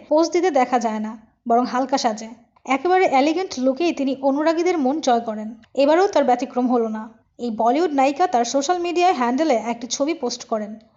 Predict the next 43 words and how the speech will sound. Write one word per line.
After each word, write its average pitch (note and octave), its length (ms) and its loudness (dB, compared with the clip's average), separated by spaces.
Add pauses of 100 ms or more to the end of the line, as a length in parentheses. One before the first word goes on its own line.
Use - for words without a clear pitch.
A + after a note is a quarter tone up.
(140)
মেহেদি D#4+ 300 2
পার্টি C#4 340 2
লুকের C4 340 0
এই B3+ 140 2
ছবি C4 320 -2
দেখে D#4+ 300 0
অনুরাগীরা B3 520 0
বলতে C4 320 0
শুরু F4 260 0
করেন, D4 320 0 (160)
"তবে B3 200 0
কি B3+ 140 -6
বিয়েটা C#4+ 340 0
সোনাক্ষীর?" C#4 640 -2 (280)
কিন্তু E4 240 -4
না, A3 280 -4
বিয়েটা C#4 280 0
সোনাক্ষীর B3 440 -4
নয়। A#3 240 -4 (480)
বন্ধুর A#3+ 340 2
বিয়েতে D4+ 360 0
এই B3 200 0
সাজে B3+ 300 0
পৌঁছেছিলেন C4+ 600 -2
অভিনেত্রী। A3+ 560 -2 (180)
তবে C#4 180 2
এমনই C4 360 2
যে F#4 120 2
কিছু F#4+ 280 -2
হতে C4+ 240 0
পারে C#4+ 240 4
তা C4+ 120 0
আগে B3 300 -2
থেকেই E4 300 -4
অনুমান B3+ 360 0
করেছিলেন C#4+ 500 -2
নায়িকা। A3 380 -6 (220)
তাই C#4+ 180 2
ক্যাপশনে F4 440 0
তিনি F#4 220 -4
লিখেছেন, D4+ 560 0
"শাদি C#4 420 0
ভাইবস।" G#3+ 520 -6